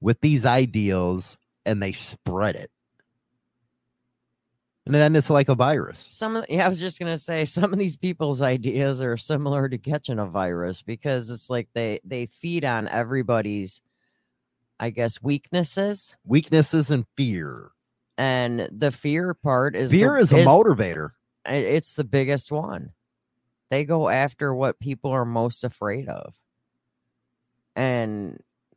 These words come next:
Speaker 2: then next thing you know it, you're second guessing everything you're doing.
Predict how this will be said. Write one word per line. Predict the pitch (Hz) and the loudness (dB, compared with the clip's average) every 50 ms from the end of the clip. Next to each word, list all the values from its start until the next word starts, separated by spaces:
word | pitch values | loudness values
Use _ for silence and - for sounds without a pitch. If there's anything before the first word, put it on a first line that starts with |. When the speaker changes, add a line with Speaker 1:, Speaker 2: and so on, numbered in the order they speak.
| _ - - - _ | _ -20 -20 -10 _
Speaker 2:
then | - 139 139 143 139 | -2 0 0 0 0
next | 143 139 139 - - | -2 -2 -4 -4 -6
thing | - 147 131 123 | -6 -6 -4 -4
you | 117 | -4
know | 120 135 160 175 151 | -2 0 0 0 0
it, | 135 - | 0 0
you're | 135 147 | -2 -4
second | - - - 165 151 - 151 131 127 | -4 -2 -4 -4 -4 -4 -4 -6 -2
guessing | 107 143 147 135 - 139 113 107 - | 0 2 0 0 0 -2 -4 -2 0
everything | - 156 151 120 139 143 127 131 - 147 139 135 | 0 0 0 2 0 -2 -2 -2 -2 -2 -2 0
you're | 127 120 | 0 -2
doing. | 104 95 135 147 160 160 117 - - - | -2 0 0 0 0 -2 -6 -8 -12 -16